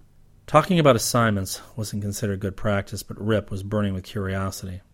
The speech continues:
"You don't by any chance know what my assignment is, do you?" The captain's eyebrows went up.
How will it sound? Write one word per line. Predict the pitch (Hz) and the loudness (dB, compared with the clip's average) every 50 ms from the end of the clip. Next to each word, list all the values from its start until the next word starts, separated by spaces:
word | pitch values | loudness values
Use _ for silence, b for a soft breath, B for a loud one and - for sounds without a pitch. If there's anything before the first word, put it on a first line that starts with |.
| _ _ _ _ - - - _ _ _ _ _ - - | _ _ _ _ -20 -20 -20 _ _ _ _ _ -20 -18
"You | - 123 131 135 143 180 233 | -16 -14 -10 -4 -2 0 0
don't | 277 302 - | 0 0 0
by | 139 135 | 2 2
any | 139 127 110 | 4 2 2
chance | 104 - - 113 107 - - | 0 -2 -4 -4 -4 -4 -2
know | 110 107 110 120 131 | 0 2 2 2 2
what | 117 104 | 2 0
my | 101 104 101 | 0 -2 -2
assignment | 98 90 - - 107 113 120 110 92 90 | -2 -4 -6 -6 -4 -2 -2 -2 -4 -4
is, | 87 - | -6 -8
do | - - 98 | -6 -4 -4
you?" | 104 113 120 127 151 - - - _ _ _ - _ _ _ _ _ _ _ _ - | -2 -2 -2 -2 -4 -6 -10 -18 _ _ _ -20 _ _ _ _ _ _ _ _ -14
The | - | -6
captain's | - - 120 110 - - 101 98 101 | 0 2 2 2 2 0 -2 -2 -2
eyebrows | 98 98 95 95 95 92 90 90 98 | 0 -2 -2 -2 -4 -4 -4 -6 -6
went | 101 92 92 95 | -6 -6 -4 -4
up. | 92 90 90 - | -4 -6 -8 -10